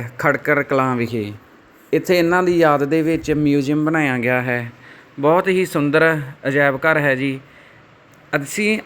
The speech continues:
ਅੰਦਰੋਂ ਵੀਡੀਓਗ੍ਰਾਫੀ ਬਣਾਉਣੀ ਚਾਹੀ, ਪਰ ਵੀਡੀਓਗ੍ਰਾਫੀ ਅੰਦਰ ਅਲਾਉਡ ਨਹੀਂ ਸੀ। ਅਤੇ ਇੱਥੇ ਹੀ ਖਟਕੜ ਕਲਾਂ ਦੇ ਵਿੱਚ ਹੀ ਭਗਤ ਸਿੰਘ ਜੀ ਦਾ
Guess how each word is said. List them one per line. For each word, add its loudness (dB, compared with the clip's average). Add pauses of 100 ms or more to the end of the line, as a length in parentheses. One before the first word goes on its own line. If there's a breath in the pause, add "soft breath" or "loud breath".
ਅੰਦਰੋਂ 2
ਵੀਡੀਓਗ੍ਰਾਫੀ 0
ਬਣਾਉਣੀ -2
ਚਾਹੀ, -2
ਪਰ 0
ਵੀਡੀਓਗ੍ਰਾਫੀ -2
ਅੰਦਰ -2
ਅਲਾਉਡ -2
ਨਹੀਂ -2
ਸੀ। -4 (1500 loud breath)
ਅਤੇ 4 (140)
ਇੱਥੇ 0
ਹੀ -2
ਖਟਕੜ 0
ਕਲਾਂ 0
ਦੇ 2
ਵਿੱਚ -4
ਹੀ -2 (100)
ਭਗਤ -4
ਸਿੰਘ -2
ਜੀ -2
ਦਾ 0